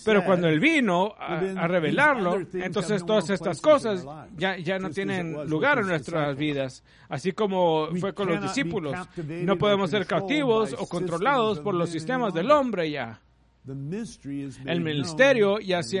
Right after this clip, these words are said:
Speaker 2: it
Speaker 1: ya ha
Speaker 2: is
Speaker 1: sido
Speaker 2: manifested.
Speaker 1: hecho manifestado,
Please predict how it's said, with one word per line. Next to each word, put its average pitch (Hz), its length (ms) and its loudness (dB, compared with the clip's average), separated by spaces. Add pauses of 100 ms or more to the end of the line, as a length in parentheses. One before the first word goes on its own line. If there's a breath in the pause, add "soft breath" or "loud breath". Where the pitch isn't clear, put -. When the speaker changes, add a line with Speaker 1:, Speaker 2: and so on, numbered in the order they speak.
(140)
Speaker 2:
it 185 80 -12
Speaker 1:
ya 170 100 4
ha - 40 6
Speaker 2:
is 135 60 -2
Speaker 1:
sido 180 480 4
Speaker 2:
manifested. - 340 -8
Speaker 1:
hecho 180 300 -2
manifestado, 160 840 0